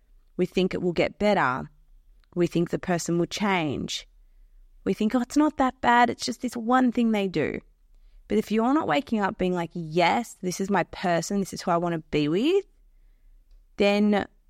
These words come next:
why are you with them? Are you there because of fear? Are you scared that you're not gonna find better? Are you scared that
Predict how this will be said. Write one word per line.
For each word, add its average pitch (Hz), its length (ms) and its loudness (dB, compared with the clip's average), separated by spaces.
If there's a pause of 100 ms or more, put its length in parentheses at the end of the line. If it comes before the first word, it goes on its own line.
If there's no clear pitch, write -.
(180)
why 196 380 0
are 214 160 0
you 185 100 0
with 175 220 -4
them? 135 320 -4 (1400)
Are 196 80 0
you 185 100 2
there 175 200 4
because 175 240 -4
of 160 80 -6
fear? 254 520 0 (920)
Are 180 40 2
you 190 60 2
scared 175 480 -2
that - 100 -4
you're 170 120 0
not 165 140 -2
gonna 165 160 -4
find 160 340 -4
better? 233 440 -2 (1160)
Are - 40 -4
you 180 100 0
scared 170 500 0
that 160 180 2